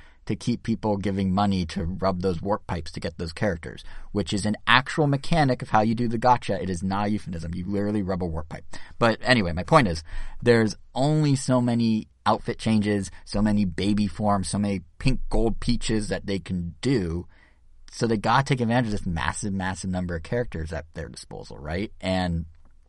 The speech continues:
with the exception of big bosses like Wart, who, you know, kinda has, like, some following from the nostalgia, it's hard to motivate an audience larger than basically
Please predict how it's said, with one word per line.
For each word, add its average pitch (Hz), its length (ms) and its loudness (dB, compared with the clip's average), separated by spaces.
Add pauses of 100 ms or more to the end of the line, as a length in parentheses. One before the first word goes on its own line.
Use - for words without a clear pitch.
(280)
with 117 140 2
the 123 80 0
exception 120 360 -2
of 95 80 0
big 98 160 -2
bosses 95 460 -2
like 87 220 -6
Wart, 95 480 -2 (1080)
who, 98 200 0
you 92 120 0
know, 85 100 0
kinda 90 180 0
has, 87 280 0
like, 78 240 -4
some - 260 -4
following 82 380 0
from 80 180 -6
the 73 80 -4
nostalgia, 101 460 0
it's 110 120 -4
hard 120 380 4
to 131 100 -4
motivate 110 320 0
an 92 60 -2
audience 90 760 -2 (760)
larger 104 400 4
than 95 160 0
basically 92 480 -2